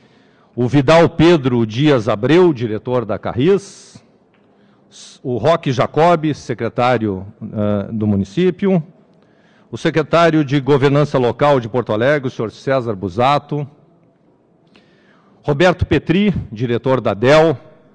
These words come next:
Maria Fernanda Bermudes, secretária da Inova Poa, José Fernando Krug dos Santos,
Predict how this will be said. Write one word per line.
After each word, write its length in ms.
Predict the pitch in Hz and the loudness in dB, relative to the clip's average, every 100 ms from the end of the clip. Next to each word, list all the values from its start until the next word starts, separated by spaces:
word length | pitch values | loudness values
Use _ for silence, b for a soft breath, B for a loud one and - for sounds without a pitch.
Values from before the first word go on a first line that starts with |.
| _ _ b b b b b | _ _ b b b b b
Maria 340 | 139 147 214 | -2 0 -2
Fernanda 520 | - 156 156 175 160 | 0 0 2 2 2
Bermudes, 1040 | 127 147 127 139 170 180 117 98 - - - | 0 0 2 2 2 0 -2 -8 -12 -20 -20
secretária 640 | - 123 123 107 127 120 | -12 -8 -6 0 2 2
da 100 | 110 | 0
Inova 300 | 113 110 107 | 0 0 -2
Poa, 420 | 87 123 143 156 151 _ _ _ _ _ b b b b b b b b | -6 -8 -6 -6 -10 _ _ _ _ _ b b b b b b b b
José 380 | 120 147 131 202 | -6 -4 0 -2
Fernando 480 | - 170 175 190 160 | 0 2 2 2 0
Krug 320 | - 202 151 | 0 0 -2
dos 100 | 123 | -10
Santos, 680 | - 170 185 - - - - | -4 -2 -2 -6 -20 -20 -20